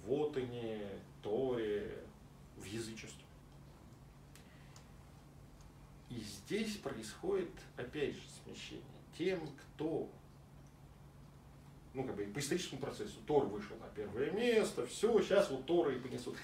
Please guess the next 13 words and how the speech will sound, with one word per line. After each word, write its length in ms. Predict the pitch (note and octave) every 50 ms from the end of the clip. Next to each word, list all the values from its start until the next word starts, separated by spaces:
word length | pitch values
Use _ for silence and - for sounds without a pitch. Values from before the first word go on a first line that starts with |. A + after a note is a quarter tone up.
| - - - -
Проблема, 360 | - D#3 - G3 F#3 E3 - -
те, 140 | - E3+
кто 180 | E3 - - D#3
был 160 | C#3 E3 E3+
созвучен 540 | D#3+ - D3 C3 C3 D#3+ F3+ - - A2+ G#2+
с 40 | -
Тором 380 | - - D#3 D3 C3+ A2 G#2+
и 40 | G2+
мог 220 | - A#2 A2+ A#2 -
с 100 | - C3+
ним 180 | C3 B2 A2+
напрямую 440 | G#2+ G#2+ - - A2+ B2 C#3 - -
общаться, 640 | - - - - - C4 C#4 C4 - - - - -